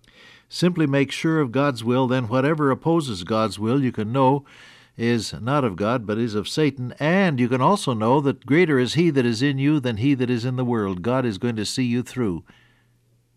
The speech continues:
And I was remarking to you just as we went off the air the last time that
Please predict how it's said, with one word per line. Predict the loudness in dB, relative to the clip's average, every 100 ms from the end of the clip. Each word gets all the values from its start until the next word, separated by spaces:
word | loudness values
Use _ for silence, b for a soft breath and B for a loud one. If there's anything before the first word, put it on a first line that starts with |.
| _ _ _ _ _ _ _ -6
And | -2
I | 0
was | 0 0
remarking | -2 -2 -4 -6
to | -2
you | -2
just | -2 -4 -6
as | -6
we | -4
went | -4 -4
off | -4 -4
the | -6 -4
air | -2 -4 -6 -12 _ b b b b -14
the | -8
last | -6 -6 -8
time | -8 -6 -8 -8
that | -8